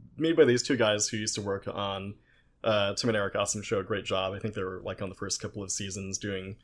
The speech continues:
some of the animations and stuff for that. And so Info Channel is this series of videos that is like a T V station that's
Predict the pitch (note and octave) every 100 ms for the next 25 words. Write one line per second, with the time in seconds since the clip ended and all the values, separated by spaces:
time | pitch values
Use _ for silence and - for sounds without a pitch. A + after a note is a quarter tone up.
0 | _ - A#2+ G#2 G2 G2+ G2+ F#2+ - G2+
1 | G2 F#2 G2+ G2 G#2 G2 F#2+ F#2 - G#2
2 | G#2+ G#2+ G#2+ C3 A#2 D3+ D#3+ D#3+ - A#2+
3 | A#2 A2 G#2 G2+ G2+ - - - - A2
4 | A2 G#2+ - - - _ _ _ - -
5 | D3 C#3+ B2+ G#2+ A#2 A2 A2+ A2+ A2+ A2
6 | - A2 G#2 G2+ - _ A2 G#2+ G2+ G2
7 | G2 - - _ _ _ _ - F3+ F3
8 | - D3 C3 A#2+ - _ _ _ - G#3
9 | F#3 G3 F#3+ - F#3 F3+ F#3 F#3 E3+ D#3+
10 | - -